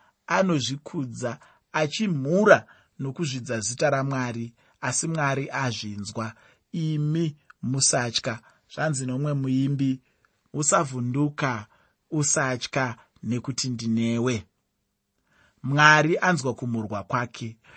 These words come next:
Mwari achamugadzira, achamuranga nokumuzvidza kwaakaita.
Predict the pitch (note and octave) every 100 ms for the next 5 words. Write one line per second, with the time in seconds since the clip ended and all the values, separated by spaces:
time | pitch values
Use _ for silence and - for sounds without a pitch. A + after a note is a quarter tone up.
0 | - - B2+ C#3+ D#3 D#3+ D#3+ E3 F3+ F#3
1 | F3+ F#3+ C#3+ - _ - - - F3 D#3+
2 | C#3+ E3 F3+ C3+ B2+ B2+ A2+ G2 - -
3 | - F3+ G#3+ F#3+ F#3+ G3+ G3 G3 F3+ D#3+
4 | - _ - C#3+ - F3+ D3+ G#2+ G#2 F3+
5 | G3 C3+ A2 - A2+ A2+ - B2+ A#2+ A2
6 | A2